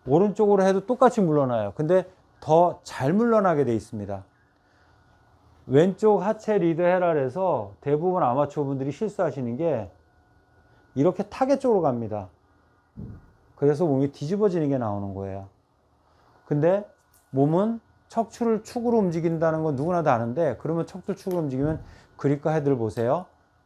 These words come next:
이렇게 백스윙이 됐으면요, 다운스윙 이렇게 오는 거예요. 다운스윙은 왼쪽으로 가는 것이 아니라 이렇게 뒤, 왼쪽이 뒤로 오고 오른쪽이 앞으로 오는 거예요. 이 그립하고 헤드를 보시면 알지만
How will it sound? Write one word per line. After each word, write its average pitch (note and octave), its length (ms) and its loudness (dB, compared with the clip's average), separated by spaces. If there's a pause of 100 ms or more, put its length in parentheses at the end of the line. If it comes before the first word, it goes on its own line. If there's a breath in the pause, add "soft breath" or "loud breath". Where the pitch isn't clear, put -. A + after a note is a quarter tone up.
(140)
이렇게 E3 240 -2
백스윙이 G3+ 380 -6
됐으면요, D3 640 0 (240)
다운스윙 C#3 440 0
이렇게 F3+ 220 0
오는 E3 240 2
거예요. G#2+ 460 -4 (1300)
다운스윙은 E3+ 840 0 (320)
왼쪽으로 F#3 480 0
가는 F3+ 240 0
것이 C3+ 220 -4
아니라 A#2 540 -6 (880)
이렇게 G3 200 2
뒤, G3 180 0
왼쪽이 F#3 380 2
뒤로 F3+ 180 2
오고 E3 240 2
오른쪽이 D#3 240 -2
앞으로 - 320 -4
오는 D#3 240 0
거예요. G#2 440 -6 (440)
이 C3 100 -2
그립하고 C#3+ 640 0
헤드를 G3 320 -2
보시면 A#2 340 -6
알지만 G#2 420 -8